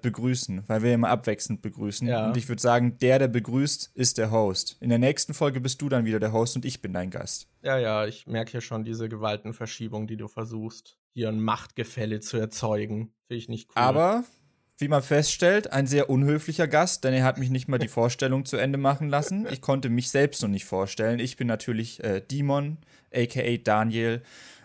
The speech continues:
Speaker 1: Ähm, und ja, wir werden heute an,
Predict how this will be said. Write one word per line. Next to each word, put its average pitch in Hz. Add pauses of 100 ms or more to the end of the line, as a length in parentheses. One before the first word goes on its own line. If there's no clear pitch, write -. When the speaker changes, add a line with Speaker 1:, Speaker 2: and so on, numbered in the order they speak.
Speaker 1:
Ähm, 104 (100)
und 101 (120)
ja, 92 (720)
wir 135
werden 127
heute 127 (380)
an, 117